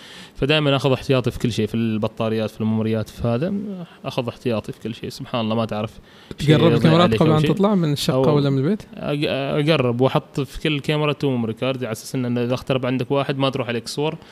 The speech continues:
Speaker 1: في الثاني موجود يعني، باك أب.
Speaker 2: تمام. أم، في شيء يمكن ما يستخدمه كثير، بس، أم،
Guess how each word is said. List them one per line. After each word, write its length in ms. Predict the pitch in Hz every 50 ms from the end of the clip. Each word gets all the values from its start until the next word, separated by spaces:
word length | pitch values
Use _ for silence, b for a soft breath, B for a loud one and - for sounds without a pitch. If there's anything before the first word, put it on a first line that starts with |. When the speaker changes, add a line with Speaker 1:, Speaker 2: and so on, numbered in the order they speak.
| B B B B
Speaker 1:
في 80 | B -
الثاني 320 | - - - 131 123 117
موجود 360 | 113 113 110 107 110 104 101
يعني، 180 | 104 98 101 - - - - -
باك 200 | 117 113 107 -
أب. 80 | 101 - - - B B B B B B - - _ _ _ _ - - - _ _ - - - - - - - - _ -
Speaker 2:
تمام. 280 | - 135 127 123 117 - - _ _ _ - -
أم، 760 | 156 147 139 139 135 131 131 131 131 131 131 127 127 127 113 B B B - - - _ - - - - - - - - - - - - - _ _ _ - - _ -
في 180 | - - 202 202
شيء 180 | - 220 214 214
يمكن 300 | 196 185 180 156 185 170
ما 160 | 160 160 170
يستخدمه 500 | 160 - - 165 - 160 147 147 143 131
كثير، 300 | - - - 147 131 120
بس، 340 | 117 127 - - - - -
أم، 460 | 127 123 120 - - 120 - -